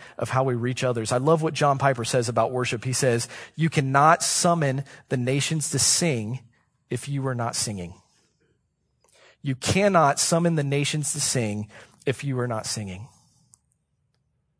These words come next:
And so if we want other people to come to know Christ, if we want them to, to receive the salvation that we've received, if we want them to worship Jesus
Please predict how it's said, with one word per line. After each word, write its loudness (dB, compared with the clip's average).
And -2
so 6
if -4
we 4
want 4
other 4
people 0
to 0
come 0
to -4
know -2
Christ, -2
if -2
we 6
want 6
them 2
to, -2
to -2
receive 0
the 2
salvation 2
that 0
we've 0
received, -2
if -4
we 2
want 4
them 2
to -4
worship 0
Jesus -2